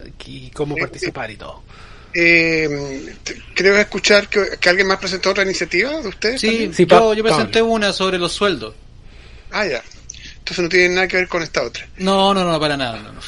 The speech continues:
Speaker 3: <laughs>
Speaker 2: Eh, eh, esta, más que hablar de nudismo, ya, yo planteo la libertad de acción de las personas, ¿ya? Eh, yo pertene-, ah, primero, mi nombre es David Vargas, yo pertenezco a una agrupación que se llama Nunali,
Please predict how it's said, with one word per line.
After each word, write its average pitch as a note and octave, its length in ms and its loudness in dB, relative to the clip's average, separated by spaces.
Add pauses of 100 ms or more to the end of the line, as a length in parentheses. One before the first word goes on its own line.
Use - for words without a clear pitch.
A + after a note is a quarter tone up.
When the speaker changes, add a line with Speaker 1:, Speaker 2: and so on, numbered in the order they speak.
Speaker 3:
<laughs> - 220 -10 (360)
Speaker 2:
Eh, G3+ 160 -2
eh, A3+ 200 2
esta, A3+ 460 2 (300)
más F3+ 200 -4
que - 160 -2
hablar G3 320 2
de D#3+ 720 0 (280)
nudismo, D#3+ 880 -6 (1040)
ya, D#3+ 340 -4
yo F3 120 -4
planteo F3+ 400 -2
la F#3 140 0
libertad F3 720 -2
de E3 120 0
acción G3 360 -4
de G3+ 80 -6
las F#3 80 -8
personas, D#3 480 -8 (520)
¿ya? D#3+ 140 -10 (500)
Eh, E3+ 60 -4
yo F3 120 2
pertene-, F3+ 320 -4
ah, D3+ 100 0
primero, G3+ 480 2
mi E3 120 -8
nombre F#3 220 -2
es E3+ 60 -4
David E3+ 260 0
Vargas, G3 340 0
yo F3+ 80 -6
pertenezco F3+ 460 -6
a F#3 40 0
una E3+ 100 -2
agrupación E3+ 460 -6
que F3+ 80 -10
se - 60 -12
llama F3 120 -2
Nunali, F3 460 -2